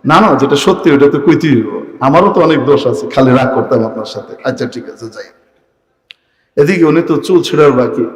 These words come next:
নোমানের উপরে এমন আস্থা রাখলাম, আর এই আস্থার ফলাফল এই দাঁড়াইল, এটা কি হইল? তো যাই হোক, পেরেশান।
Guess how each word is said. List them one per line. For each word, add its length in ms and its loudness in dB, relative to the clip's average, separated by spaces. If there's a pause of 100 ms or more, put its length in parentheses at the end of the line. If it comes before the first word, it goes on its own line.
(600)
নোমানের 460 4
উপরে 280 4
এমন 220 4
আস্থা 320 0
রাখলাম, 520 -2 (400)
আর 100 2
এই 140 6
আস্থার 340 0
ফলাফল 460 2
এই 80 0
দাঁড়াইল, 440 -2 (580)
এটা 140 -2
কি 220 4
হইল? 220 2 (880)
তো 60 -10
যাই 180 4
হোক, 140 2 (1200)
পেরেশান। 420 0